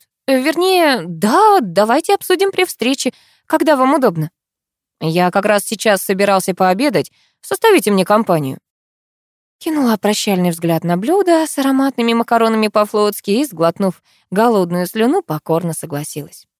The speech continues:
«Отлично, тогда предлагаю японский ресторанчик. Как вы относитесь к такой кухне?» «М-м-м», не сдержалась я, мысленно благодаря мужчину за такой выбор. «Очень даже положительно».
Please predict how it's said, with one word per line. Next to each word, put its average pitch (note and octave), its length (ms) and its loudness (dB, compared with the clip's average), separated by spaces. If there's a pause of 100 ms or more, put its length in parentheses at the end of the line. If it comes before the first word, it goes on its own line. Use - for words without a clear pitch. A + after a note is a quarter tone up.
(800)
«Отлично, F#3+ 640 -2
тогда A3 280 0
предлагаю A3 460 2
японский A3 400 -2
ресторанчик. A#3 760 0
Как E4+ 200 0
вы A3+ 100 4
относитесь G#3 720 -2 (100)
к - 80 -20
такой D4 360 0
кухне?» D#3+ 440 -4 (800)
«М-м-м», F#4 400 -6 (800)
не F3 260 -4
сдержалась D#3+ 520 -4
я, G3 160 0
мысленно F3+ 440 -2
благодаря F3 420 0
мужчину F3 360 -2
за D#3+ 100 -8
такой D#3+ 240 -10
выбор. D#3 240 -10 (760)
«Очень C4 840 0
даже D#4+ 280 2
положительно». G#3 920 0